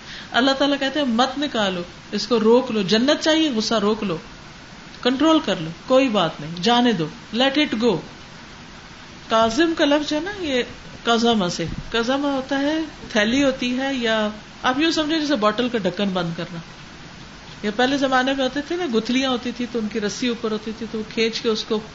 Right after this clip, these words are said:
جیسے پیسوں کی پوٹلی ہوتی ہے نا، اس کو اوپر سے بند کر دیتے، ناٹ لگا دیتے۔ تو صدقے کی تھیلی پہ نہیں ناٹ لگاؤ، غصے والی تھیلی پہ ناٹ لگاؤ۔ وہ جو اندر غصہ ہے نا،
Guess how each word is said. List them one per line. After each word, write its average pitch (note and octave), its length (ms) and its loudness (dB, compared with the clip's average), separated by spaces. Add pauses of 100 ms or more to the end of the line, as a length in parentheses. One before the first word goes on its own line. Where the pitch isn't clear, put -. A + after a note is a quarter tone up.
جیسے A3+ 240 -2
پیسوں A3+ 260 2
کی C4+ 140 -2
پوٹلی A3+ 320 2
ہوتی C#4+ 200 -2
ہے E4 40 -8
نا، F4+ 60 -12 (520)
اس G#3+ 160 -6
کو B3 160 2 (200)
اوپر A3+ 260 0
سے A3+ 120 -4
بند G3+ 300 2
کر G#3 120 -2 (100)
دیتے، G3 200 -6
ناٹ F#3+ 320 -4
لگا F#3+ 300 0
دیتے۔ F3+ 220 -10 (760)
تو - 80 0 (460)
صدقے E4+ 420 4
کی F#4 120 4
تھیلی D4+ 320 4
پہ E4 100 0
نہیں F#4 180 4
ناٹ C#4+ 300 2
لگاؤ، F#3+ 340 0 (680)
غصے C#4 300 4
والی D4+ 220 4
تھیلی A3 340 0
پہ G#3 100 0
ناٹ F3 300 -2
لگاؤ۔ D#3+ 280 -4 (1300)
وہ G3 60 -8
جو G3 180 -2
اندر A3 360 2
غصہ G#3 240 -2
ہے C4+ 80 -2
نا، D4 140 -6